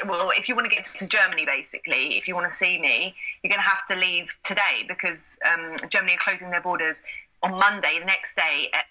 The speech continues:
at eight o'clock in the morning." And I was looking at all these different options, and everything was booked. And then luckily, one guy from the first year said, um, "I'm dri-, at eleven o'clock in the evening,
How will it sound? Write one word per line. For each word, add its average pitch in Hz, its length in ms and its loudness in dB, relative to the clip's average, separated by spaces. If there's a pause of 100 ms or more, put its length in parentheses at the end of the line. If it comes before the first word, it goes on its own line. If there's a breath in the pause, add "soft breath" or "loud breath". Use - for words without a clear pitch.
(320)
at 156 180 0
eight 185 200 -2
o'clock - 320 0
in 175 80 -6
the 170 60 -2
morning." 151 520 0 (920)
And 214 400 -2
I 208 120 4
was 208 120 0
looking 277 300 0
at 190 80 2
all 226 120 2
these 233 180 0
different 233 280 2
options, 196 760 -2 (560)
and 220 100 0 (120)
everything 269 380 0
was 247 140 -6
booked. 311 560 0 (600)
And 220 120 -4
then 254 200 2
luckily, 226 640 0 (200)
one 240 280 6
guy 214 200 4
from 196 480 -2
the 202 80 -2
first 214 400 2
year 170 360 0 (500)
said, 185 440 0 (160)
um, 180 440 -2
"I'm 185 300 0
dri-, 190 140 2 (120)
at 196 120 2 (120)
eleven 247 400 2
o'clock 214 320 0
in 202 60 -6
the 165 60 4
evening, 160 320 2